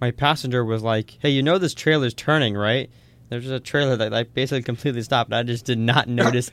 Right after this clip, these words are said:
Speaker 1: at all.
Speaker 2: Jeez.
Speaker 1: So, like, <laughs> I was just going, and then all of a sudden it stopped, and I was like, "Oh,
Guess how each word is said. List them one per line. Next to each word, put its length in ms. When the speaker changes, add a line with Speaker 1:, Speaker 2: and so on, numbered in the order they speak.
Speaker 1:
at 220
all. 380
Speaker 2:
Jeez. 480
Speaker 1:
So, 220
like, 240
<laughs> 40
I 60
was 100
just 260
going, 460
and 80
then 80
all 180
of 60
a 40
sudden 260
it 60
stopped, 460
and 80
I 80
was 80
like, 240
"Oh, 300